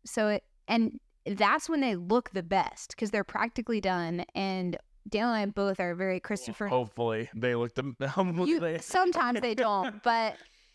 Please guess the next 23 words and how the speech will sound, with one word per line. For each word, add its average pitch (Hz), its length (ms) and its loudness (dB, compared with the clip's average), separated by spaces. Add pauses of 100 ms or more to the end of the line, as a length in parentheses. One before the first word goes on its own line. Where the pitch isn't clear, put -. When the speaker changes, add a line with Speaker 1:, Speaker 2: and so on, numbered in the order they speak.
(1500)
Speaker 1:
e-, 233 140 -2
sometimes 285 720 2
if - 220 -6
you 208 460 0
know 233 320 2
what 254 140 2
you're 208 120 -2
going 196 320 0
after 180 600 -4
and 196 160 0
you 190 80 0
can - 140 -4
research 214 460 -2
enough 196 240 -2
of 190 160 -4
the 190 80 -2
technique 180 480 -4
that 180 120 0
was 185 140 -4
used 185 260 -2
in 185 60 0
the 175 120 0
original, 202 540 -2